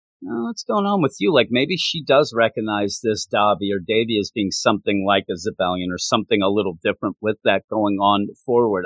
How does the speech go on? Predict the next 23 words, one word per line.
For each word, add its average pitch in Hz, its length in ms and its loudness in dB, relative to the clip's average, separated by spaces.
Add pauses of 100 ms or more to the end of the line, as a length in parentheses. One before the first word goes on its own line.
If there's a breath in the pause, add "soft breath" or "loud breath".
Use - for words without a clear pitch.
I 123 100 2
don't 120 260 2
know. 104 280 0 (320)
But 139 140 0
the 123 80 2
way 123 240 4
this 117 300 -2
is 107 140 -8
spelled 104 360 0
out, 131 320 2 (240)
like, 127 160 0 (100)
I 131 120 2
think 139 300 -4
that 127 200 0
they're 120 120 2
going 120 360 2
about 113 300 2
it 113 120 -2
the 117 80 2
wrong 117 360 2
way, 123 340 2 (260)
trying 139 380 0
to 143 120 -2